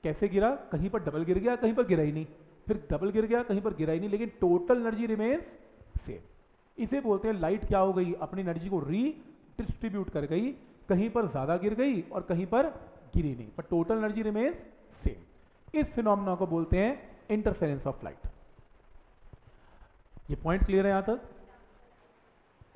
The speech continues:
मतलब मैंने ये बताया कि अगर कोई पॉइंट ऐसे भी होंगे जहाँ पर इस वेव ने क्रेस्ट घेरा तो इस वेव ने क्रेस्ट घेरा, क्रेस्ट, क्रेस्ट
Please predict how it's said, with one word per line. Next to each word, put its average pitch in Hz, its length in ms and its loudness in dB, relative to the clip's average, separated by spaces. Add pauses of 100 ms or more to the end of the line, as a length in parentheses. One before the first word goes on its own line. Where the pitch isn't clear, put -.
(280)
मतलब 170 180 0
मैंने 185 180 4
ये 196 80 4
बताया 185 380 4
कि - 180 -2
अगर 180 160 2
कोई 190 160 4
पॉइंट 170 440 -2
ऐसे 143 320 0
भी 185 100 0
होंगे 190 380 0 (720)
जहाँ 165 200 4
पर 208 340 0
इस 220 220 -2 (360)
वेव 175 300 4
ने 196 180 2
क्रेस्ट 170 460 -2
घेरा 190 300 6
तो 202 180 0 (120)
इस 220 240 -4
वेव 170 280 0
ने 196 140 0 (300)
क्रेस्ट 160 280 4
घेरा, 131 260 -6 (560)
क्रेस्ट, 190 240 0
क्रेस्ट - 400 -2